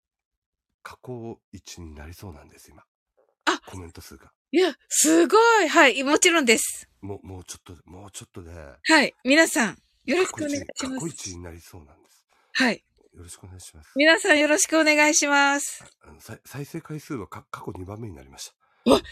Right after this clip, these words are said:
Speaker 2: あ、そうなんですか？いや、素晴らしい。
Speaker 1: い-、一-、一部マニアのおかげで。
Speaker 2: 一部マニアの。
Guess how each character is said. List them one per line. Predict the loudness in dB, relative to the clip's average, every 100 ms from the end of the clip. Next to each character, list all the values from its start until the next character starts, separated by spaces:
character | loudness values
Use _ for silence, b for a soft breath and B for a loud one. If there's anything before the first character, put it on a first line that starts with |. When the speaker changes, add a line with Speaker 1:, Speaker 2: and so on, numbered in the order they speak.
| B 6
Speaker 2:
あ、 | 8 8
そ | 4
う | 6 4
な | 2
ん |
で | 0
す | 0
か？ | 2 2
い | 4
や、 | 4
素 | 4 2 2
晴 | 6 6
ら | 8 6
し | 4
い。 | 4 4 2 -6 -10 -10 -8
Speaker 1:
い-、 |
一-、 | -6 -8 -8
一 | -8 -8
部 | -8
マ | -6 -6
ニ |
ア | -8
の | -10
お |
か | -12
げ | -14
で。 | -14 -18 _ _ _ _ 2
Speaker 2:
一 | 6 8 8
部 | 8 8
マ | 6 6 2
ニ | 4
ア | 4
の。 | 2 -4